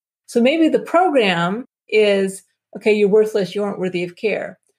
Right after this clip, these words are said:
But if you actually intentionally give yourself compassion for those feelings, which are so hard,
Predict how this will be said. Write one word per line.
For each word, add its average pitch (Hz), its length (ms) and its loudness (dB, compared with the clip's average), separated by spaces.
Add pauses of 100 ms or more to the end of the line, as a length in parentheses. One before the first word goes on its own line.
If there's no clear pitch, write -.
(200)
But 208 100 -2
if 233 140 -4
you 240 140 0
actually 262 420 -2
intentionally 202 1080 -4 (460)
give 359 300 2
yourself 294 500 0
compassion 226 720 -6
for 220 180 4
those 240 240 2
feelings, 208 560 -4
which 202 160 -12
are 202 80 -6
so 190 280 -4
hard, 220 380 -2